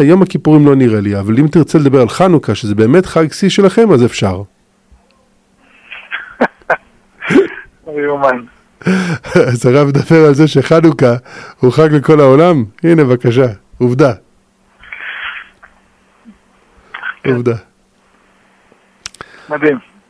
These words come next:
Speaker 1: נו, אז זה, אבל איך זה אמור להשפיע על העולם, הרב? עומד העץ אשוח, להבדיל אלף אלפי הבדלות, בפינה אחת, ומדליקים לך נ-, נרות חנוכה בפינה השנייה ב-,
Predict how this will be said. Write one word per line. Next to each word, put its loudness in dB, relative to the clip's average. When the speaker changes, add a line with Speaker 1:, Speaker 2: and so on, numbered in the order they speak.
Speaker 1:
נו, 2
אז 0
זה, 2
אבל 2
איך 2
זה 4
אמור 4
להשפיע 4
על 2
העולם, 0
הרב? -2
עומד 4
העץ 2
אשוח, 2
להבדיל 2
אלף 2
אלפי 2
הבדלות, 2
בפינה 0
אחת, -4
ומדליקים 2
לך -2
נ-, 2
נרות 2
חנוכה 2
בפינה 2
השנייה 0
ב-, 0